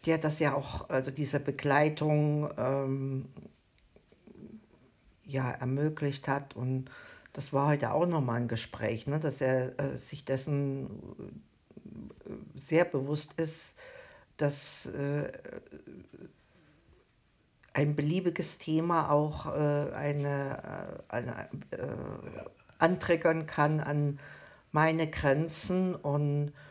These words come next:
Speaker 1: er, ähm, das uns aber zutraut, dass wir damit auch, äh, umgehen können mit diesen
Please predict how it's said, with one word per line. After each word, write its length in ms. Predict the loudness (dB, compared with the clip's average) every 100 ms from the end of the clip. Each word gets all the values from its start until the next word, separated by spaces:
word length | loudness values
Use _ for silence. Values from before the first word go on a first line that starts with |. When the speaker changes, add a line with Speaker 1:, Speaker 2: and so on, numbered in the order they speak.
| -20 -20 -20 _ _ _ _ _ _ _ -8
Speaker 1:
er, 640 | 2 4 6 6 6 2 0
ähm, 840 | 2 4 2 0 0 -4 -6 -10 -14 -18 -4
das 280 | -2 -2 -12 _ _ _ _ _ _ _ _
uns 320 | 2 2 2
aber 240 | 0 2 0
zutraut, 800 | -2 -6 -4 4 6 6 2 -4
dass 180 | -4 0
wir 120 | 2
damit 380 | 4 4 4 2
auch, 440 | 0 0 -4 -2
äh, 40 | 0
umgehen 760 | 0 0 0 0 0 0 0
können 340 | -2 -2 0 -2
mit 380 | -4 -10 -14 -6
diesen 600 | -6 -6 -6 -4 -2